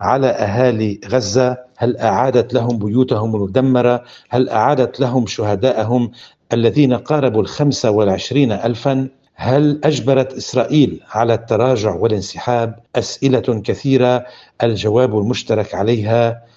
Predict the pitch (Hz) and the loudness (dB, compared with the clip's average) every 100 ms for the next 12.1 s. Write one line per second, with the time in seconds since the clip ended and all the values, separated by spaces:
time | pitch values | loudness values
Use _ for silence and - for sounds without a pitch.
0 | - 131 113 127 113 139 135 120 107 113 | -2 0 2 2 2 2 2 0 -2 -4
1 | - 110 139 139 131 - - - _ - | -2 0 2 2 -2 -10 -20 -20 _ -6
2 | 104 123 117 117 120 143 127 123 123 - | 0 0 2 2 4 4 2 2 2 0
3 | 131 135 123 92 110 113 107 104 104 104 | 0 0 0 0 2 2 0 0 0 0
4 | 123 101 98 - 110 104 104 107 110 104 | 0 0 -4 -6 -2 0 0 -2 -2 -2
5 | - 82 - _ - 107 135 127 113 - | -6 -12 -14 _ -6 -2 0 2 0 0
6 | 139 107 98 117 101 - 120 131 127 127 | 0 0 -2 -2 -2 -4 0 2 2 0
7 | - - - 110 117 156 156 139 139 143 | -10 -20 -4 0 2 4 2 2 2 0
8 | - _ _ - - 135 117 101 98 98 | -6 _ _ -6 -2 0 0 -2 -4 -2
9 | 113 104 98 117 127 127 117 - - 131 | 0 0 0 2 2 2 -4 -4 0 0
10 | 104 82 101 98 110 127 127 107 104 101 | 0 -2 -6 -6 -2 -2 -2 -2 0 -2
11 | 131 - 117 98 - 113 110 98 127 127 | -2 0 0 -2 -6 -8 -6 0 2 2
12 | 123 | 2